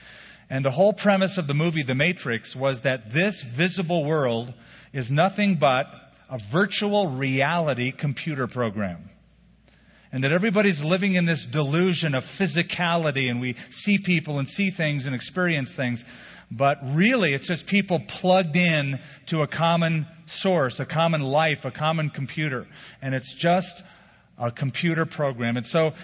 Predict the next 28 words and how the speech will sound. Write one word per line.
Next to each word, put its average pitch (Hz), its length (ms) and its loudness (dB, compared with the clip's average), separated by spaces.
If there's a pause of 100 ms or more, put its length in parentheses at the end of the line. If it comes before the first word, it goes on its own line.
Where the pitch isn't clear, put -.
(180)
toward 202 420 2
the 185 80 0
beginning 175 460 2
of 160 100 0
the 143 100 -2
film, 139 560 0 (1600)
Morpheus 156 760 4
says - 760 -2
to 156 120 0
Neo, 143 640 4
who's 131 260 -4
sort 143 200 -2
of 120 60 -6
the 113 60 -2
main 127 240 0
actor 120 320 -2
of 104 60 -8
the 104 60 -8
film, 101 420 -6 (840)
he - 60 -18
says, 135 200 -2
"I 139 80 6
have 131 160 0
two 202 160 0
pills 131 580 0
in 120 80 -6
my 117 160 0
hand. 101 380 -6